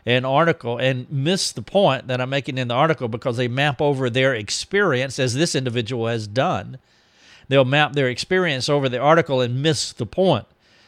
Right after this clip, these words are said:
And so while I'm a-, answering your question according to your experience, I'm also saying do not miss the point that I'm making here.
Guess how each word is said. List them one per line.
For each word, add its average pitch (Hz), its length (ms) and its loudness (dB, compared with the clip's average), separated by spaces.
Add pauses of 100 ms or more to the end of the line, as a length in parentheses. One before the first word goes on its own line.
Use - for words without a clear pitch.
(140)
And 107 120 -6
so 131 140 -4
while 127 240 2
I'm 123 140 -4
a-, 156 360 -4 (280)
answering 147 480 -4
your 147 120 0
question 123 440 -2
according 123 340 -4
to 113 60 -8
your 110 120 -2
experience, 117 800 -4
I'm 117 120 -4
also 147 360 0
saying 104 380 -4
do 120 100 -6
not 110 220 -4
miss 123 340 -2 (400)
the 110 100 -6
point 156 300 2
that 127 160 0
I'm 123 300 -2
making 127 640 -4
here. 98 560 -10